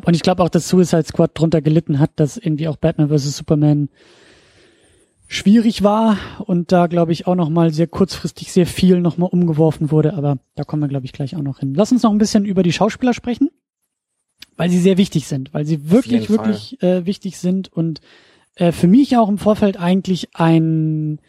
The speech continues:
Speaker 1: äh, ja, wie, wie, wie bei so einem Hund eigentlich so die Ohren gespitzt und die Augen geöffnet haben, weil ich mir dachte, unabhängig von Qualität,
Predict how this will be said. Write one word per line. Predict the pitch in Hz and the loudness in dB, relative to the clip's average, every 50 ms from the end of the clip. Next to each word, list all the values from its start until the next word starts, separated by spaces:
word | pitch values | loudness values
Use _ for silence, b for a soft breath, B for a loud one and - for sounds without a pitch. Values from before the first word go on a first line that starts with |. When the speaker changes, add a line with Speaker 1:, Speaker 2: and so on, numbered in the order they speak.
| b b b b b b b b b b _ - | b b b b b b b b b b _ -4
Speaker 1:
äh, | 226 160 147 147 151 156 | -2 0 0 0 0 -2
ja, | 170 160 160 151 151 143 | -2 -2 0 -2 0 0
wie, | 180 170 170 160 | -2 -4 -4 -4
wie, | 175 175 165 160 165 160 - | -4 -4 -2 -2 -4 -2 -2
wie | 175 | -2
bei | 175 165 165 | 0 2 2
so | 156 165 | 2 2
einem | 160 143 180 | 2 2 2
Hund | 226 233 277 | 2 2 2
eigentlich | 214 180 165 185 - | 2 2 2 0 0
so | - - 165 | 2 0 0
die | 156 190 | 2 2
Ohren | 190 196 233 240 | 2 4 4 4
gespitzt | 226 208 - - - - - - - - - | 2 0 -2 -4 -4 -4 -4 -4 -6 -8 -6
und | 254 185 | -4 -2
die | 180 190 | -2 -2
Augen | - 185 214 208 214 | 0 0 0 2 2
geöffnet | 196 180 196 196 - 208 196 - - | 2 2 2 2 0 0 -2 0 0
haben, | 180 180 180 180 | 0 0 2 2
weil | 170 165 | 0 -2
ich | 160 - | -2 -2
mir | - 170 | -4 -4
dachte, | 156 170 165 - - - 175 185 | -2 -4 -4 -4 -4 -4 -4 -4
unabhängig | - _ - 285 254 240 214 - 208 202 190 - | -4 _ 2 4 4 4 2 2 0 0 0 0
von | - 196 180 | -2 -4 -2
Qualität, | - - 190 180 175 - - 202 202 202 196 - - - - - | -2 -2 -2 -2 -2 -2 0 2 2 2 2 -2 -6 -18 -20 -20